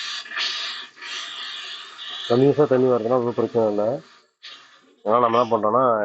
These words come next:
ஒரு கான்ட்ராக்டர் வந்து ஓகே, அதுக்கு வந்து பவரை ட்ராக் பண்ணலாம்ல. அது எப்படி ட்ராக் பண்ணலாம்னு பாருங்க. இங்கேருந்து இது வந்து ஒரு காயில் சப்ளை நேரட்டா வந்துச்சுங்களா, இன்னொரு காயில் சப்ளை எங்க இருக்கு பாருங்க. இங்கேருந்து இதுக்கு வந்து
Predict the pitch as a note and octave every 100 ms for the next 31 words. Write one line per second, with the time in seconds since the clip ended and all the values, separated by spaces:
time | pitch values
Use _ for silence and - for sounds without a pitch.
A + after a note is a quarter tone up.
0 | G2 F#2 F#2 F2 G#2+ B2+ A#2+ A2+ A#2 A2+
1 | G#2+ - - - - - - - - -
2 | - - - - - - - - - -
3 | - - - - - A2+ A#2 B2 - A#2
4 | C#3+ C#3 A#2+ A#2 A2+ G2+ G2 A#2 G#2 -
5 | - - - - _ G#2+ A#2+ B2 A#2 -
6 | A2+ G#2 F#2 F#2+ G#2+ C3+ - _ _ _
7 | - A2 A#2 A#2 G2+ F#2+ A#2+ - _ _
8 | _ - A2+ A2+ B2 A#2 A2+ A#2 A#2+ A#2+
9 | A#2+ D3 C3+ A2 G#2 A2+ G#2 G2+ A#2+ A#2
10 | G#2 B2+ A2+ G#2 - G2 G2 G2+ G2+ F#2+
11 | F#2+ C3 G#2+ G#2 G2 G2+ D3+ - _ _
12 | _ _ _ - G#2+ G#2+ G2 F#2+ G2+